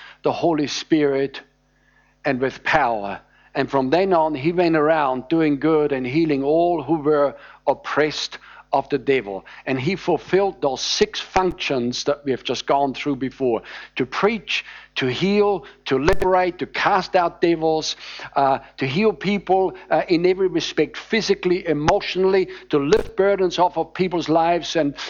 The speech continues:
and, and to destroy yokes, uh, so that they could be free, because he, uh, amongst other things, is the deliverer, um, the Messiah,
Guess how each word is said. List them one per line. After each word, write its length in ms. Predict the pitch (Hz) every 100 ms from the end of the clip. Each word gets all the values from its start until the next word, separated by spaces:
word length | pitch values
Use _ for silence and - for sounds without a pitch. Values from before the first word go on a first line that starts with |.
| -
and, 200 | 165 156
and 220 | 170 143
to 80 | 156
destroy 420 | 143 135 - 170
yokes, 580 | 151 147 156 123 - - - - - 135
uh, 320 | 127 127 127
so 180 | - 135
that 180 | 135
they 140 | 143 135
could 240 | - 147
be 80 | 135
free, 340 | - 170 165
because 420 | 120 131 123 131 123
he, 360 | 143 185 170 - - -
uh, 240 | 143 143 151
amongst 420 | 147 156 147 -
other 180 | 160 160
things, 360 | - 156 143
is 280 | - 175 147
the 100 | 147
deliverer, 800 | 131 147 143 165 127 110 101 87 - - - -
um, 500 | 131 120 120 117 110 - _ _ -
the 140 | 123 135
Messiah, 840 | 131 - - 196 151 120 107 95